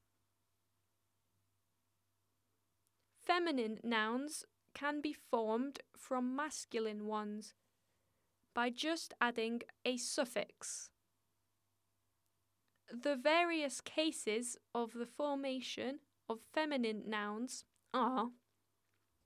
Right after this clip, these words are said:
regular formation. In most cases,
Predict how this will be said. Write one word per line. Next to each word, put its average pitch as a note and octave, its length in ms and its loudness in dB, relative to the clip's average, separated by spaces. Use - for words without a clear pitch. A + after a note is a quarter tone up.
regular D#4 500 4
formation. A3+ 880 2
In D4+ 220 2
most F4+ 420 0
cases, B3+ 640 0